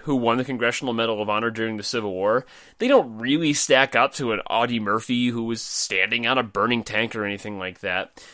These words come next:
But it is interesting to know that this was really the first time in U S history, on a large scale, where there was an effort to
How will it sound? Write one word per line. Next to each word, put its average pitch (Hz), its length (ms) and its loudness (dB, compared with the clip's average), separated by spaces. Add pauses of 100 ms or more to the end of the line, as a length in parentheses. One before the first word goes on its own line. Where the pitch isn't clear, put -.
(320)
But 170 440 8
it 175 140 6
is 214 440 0
interesting 175 580 2
to 139 120 -8
know 147 160 2
that 120 120 -6
this 185 160 -4
was 220 160 -2
really 202 220 2
the 151 40 4
first 160 520 -2
time 117 760 0 (200)
in 135 120 -4
U 120 180 0
S 107 160 0
history, 107 720 -8
on 131 120 -2
a - 20 2
large 120 400 6
scale, 143 480 4
where 123 400 4 (240)
there 139 140 6
was 156 160 2
an 170 100 -2
effort 120 440 -4
to 127 420 -2